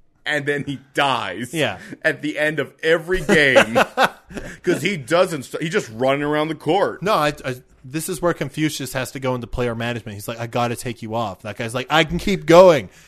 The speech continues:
Speaker 2: You're bleeding from your eyeballs. I'm taking you off."
Speaker 1: Okay, so it's, oh, Jesus. Um, Pheidippides?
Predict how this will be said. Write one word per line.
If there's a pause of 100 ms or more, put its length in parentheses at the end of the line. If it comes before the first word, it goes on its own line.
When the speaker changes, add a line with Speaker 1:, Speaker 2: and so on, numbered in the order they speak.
(100)
Speaker 2:
You're
bleeding
from
your
eyeballs.
I'm
taking
you
off." (1200)
Speaker 1:
Okay,
so
it's, (1300)
oh,
Jesus. (180)
Um, (1000)
Pheidippides?